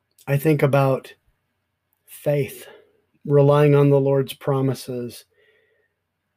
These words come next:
having the faith to believe in his gifts and his tender mercies. Jacob continues, "O all ye that are pure in heart,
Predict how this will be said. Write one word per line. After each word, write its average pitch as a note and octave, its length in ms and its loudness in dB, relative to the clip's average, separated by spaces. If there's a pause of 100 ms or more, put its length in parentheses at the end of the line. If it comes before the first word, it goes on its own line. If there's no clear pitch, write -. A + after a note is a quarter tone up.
(140)
having D#3 440 2
the C3+ 80 2
faith C#3+ 380 0
to C#3+ 140 -4
believe C3 500 -2
in B2+ 340 -6 (540)
his C3 680 -4 (840)
gifts C3 600 -4 (140)
and C3 180 -4
his C3 180 -4
tender B2+ 380 -6
mercies. B2 580 -10 (1400)
Jacob D3+ 460 0
continues, C#3 720 0 (100)
"O D#3 220 0
all D3 240 -2
ye C#3+ 260 -6
that C3+ 160 -6
are C3 140 -6
pure D#3 320 -6
in D3+ 120 -6
heart, A#2 380 -16